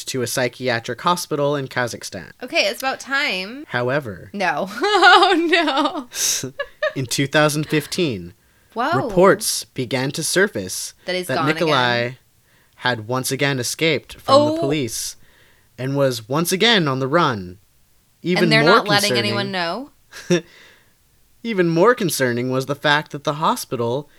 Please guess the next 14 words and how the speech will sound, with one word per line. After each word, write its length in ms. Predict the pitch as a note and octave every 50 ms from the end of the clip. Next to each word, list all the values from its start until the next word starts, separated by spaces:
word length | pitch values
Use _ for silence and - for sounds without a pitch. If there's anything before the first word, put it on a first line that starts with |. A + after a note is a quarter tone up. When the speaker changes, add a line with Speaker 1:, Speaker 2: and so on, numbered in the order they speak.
| _ _ _
Speaker 1:
he 140 | - -
was 160 | C#3 C#3 C3 C3
allegedly 640 | B2+ B2 B2+ C#3 D3 D3+ D#3 E3 D3 D#3+ E3 E3
being 340 | D3+ C#3 D#3 D3+ D3 C#3+ C3+
held 440 | B2+ B2 - E3 G3+ A3+ A#3 G3 B2+
in 300 | A#2+ G#2+ G#2+ A2+ B2+ B2+ _ _ _ -
never 460 | - E3 F#3+ G3 G3+ G3 F#3 G3+ G3+
confirmed 760 | G3+ - G#3 G3+ F#3 - - - F3+ F3 E3+ E3+ E3+ E3+ E3
his 220 | D3+ F3+ E3+ E3+ -
presence. 680 | - - - - E3 D3+ C3 A#2 - F#4 A4+ B4+ C#5+ D5+ D#5 D#5 D5+
Speaker 2:
<gasps> 220 | C#5+ C5+ A#4+ -
Speaker 1:
Police 580 | - - D3+ C#3 D3 F#3 G3+ F3+ E3+ - - -
in 260 | - - C#3+ C3 C3+ C3+
Uzbekistan 920 | C3 C3 B2 A2 F#2+ - E3+ F3 - E3+ - - - A2+ G#2 G#2 A2+ C3+